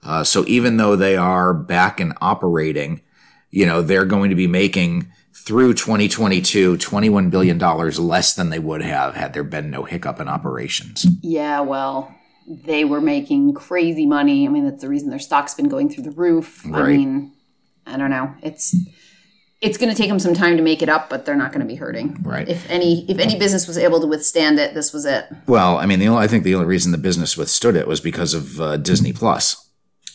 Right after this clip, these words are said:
Speaker 2: I mean, that helped, but it's not like Disneyland and Disney World were gonna go anywhere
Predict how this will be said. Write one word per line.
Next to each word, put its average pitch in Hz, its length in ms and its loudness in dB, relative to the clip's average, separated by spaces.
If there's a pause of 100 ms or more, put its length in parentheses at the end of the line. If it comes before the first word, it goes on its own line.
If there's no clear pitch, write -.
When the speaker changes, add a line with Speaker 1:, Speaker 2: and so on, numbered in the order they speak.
Speaker 2:
I 285 60 -2
mean, 262 220 4
that 185 160 0
helped, - 560 0 (260)
but 220 140 0
it's - 100 -4
not 202 140 4
like 175 140 -2
Disneyland 151 720 2
and 160 160 -2
Disney 156 240 0
World 147 320 -6
were 151 80 -8
gonna 147 160 -2
go 143 280 -2
anywhere 110 640 -4